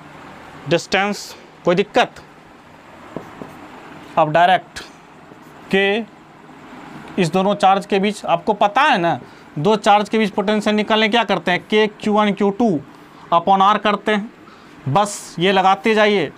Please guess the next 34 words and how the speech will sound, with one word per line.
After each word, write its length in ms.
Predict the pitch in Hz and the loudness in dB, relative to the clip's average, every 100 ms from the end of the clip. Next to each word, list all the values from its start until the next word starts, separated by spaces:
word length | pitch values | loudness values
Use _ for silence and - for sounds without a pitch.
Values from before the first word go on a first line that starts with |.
| - - - - | -20 -20 -20 -12
दो 180 | 135 180 | -2 0
charge 320 | 202 196 196 | 2 2 2
का 160 | 185 214 | 2 0
pair 260 | 202 214 220 | 2 2 2
लीजिए, 280 | 220 208 214 | 0 2 0
उसके 280 | 196 - | 0 0
बीच 180 | 185 190 | 0 0
का 120 | - | 0
distance 420 | 190 190 - 220 202 | -2 -2 0 0 2
दीजिए 400 | 214 202 196 131 - - - - - - - - | 0 0 -2 -4 -12 -20 -20 -20 -20 -20 -12 0
कि 300 | 190 202 - - - - | 2 2 -2 -10 -14 -2
अब 140 | 170 165 | -2 0
क्या 120 | 202 | 2
हो 160 | 190 | 2
जाएगा, 400 | 190 185 156 120 - - - - - - - - - - - - - - - - | 2 0 0 -2 -6 -16 -20 -20 -20 -20 -20 -20 -20 -20 -20 -20 -20 -20 -20 -2
Q 120 | 208 208 | 0 2
into 280 | 208 196 208 | 2 0 -2
two 100 | 208 208 | -2 -4
क्यू 200 | - 226 | 0 0
लिए। 240 | 214 196 | 2 0
अब 260 | - 175 185 | 0 -2 -2
इस 140 | 165 | -4
दोनों 200 | 202 202 | -2 0
charges 380 | 208 190 196 202 | 2 2 2 0
का 120 | 214 | 0
बीच 220 | 202 202 | 0 -2
निकालना 340 | 196 196 190 185 | -2 2 2 2
है, 60 | |
तो 120 | 175 - | -4 -4
Q 200 | 208 208 | -2 0
into 280 | 202 208 208 - | -2 -2 -4 -2
two 100 | 208 208 | -2 -2
Q 180 | - 220 | -2 0
into, 400 | 208 196 262 302 | 2 0 0 -2